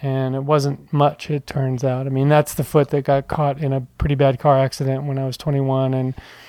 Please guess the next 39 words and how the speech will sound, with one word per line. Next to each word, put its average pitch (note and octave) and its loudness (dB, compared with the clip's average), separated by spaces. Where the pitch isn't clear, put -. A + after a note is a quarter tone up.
have D3+ 2
always C#3 4
had C#3 2
poor C3+ 0
circulation C3+ 0
in C3+ 0
that C3 -2
foot C3+ 0
and, D#3+ 2
and E3 2
pretty C3 -2
much C3 -2
all C3 2
my B2+ -2
extremities. C3+ -4
But - -4
<clears throat> - -20
that E3 4
one, C#3 0
um, C3 -2
yeah, C#3 2
it, D#3 -6
uh, C3 0
it, C#3+ 0
it D#3+ -6
got D3 2
bad C#3 2
fast C3+ -2
and, C#3+ -4
and C#3+ -2
had D3 2
to C#3 -2
go C3 2
because C3+ 2
I D#3+ -4
couldn't C#3+ 0
stand C#3 -2
to C3+ -4
put, C#3+ -4